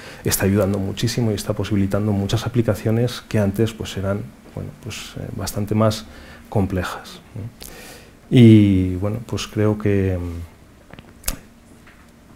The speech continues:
que es una oportunidad que está ahí, que evidentemente hay que,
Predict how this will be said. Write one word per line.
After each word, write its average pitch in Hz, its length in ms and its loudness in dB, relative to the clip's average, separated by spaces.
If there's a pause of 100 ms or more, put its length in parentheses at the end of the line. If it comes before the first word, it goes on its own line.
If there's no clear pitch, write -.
(220)
que - 80 4
es 101 120 4
una 113 80 8
oportunidad 104 500 4
que 107 60 2
está 107 180 0
ahí, 160 340 4
que 117 80 -4
evidentemente 98 600 0
hay 92 60 -2
que, 90 340 -2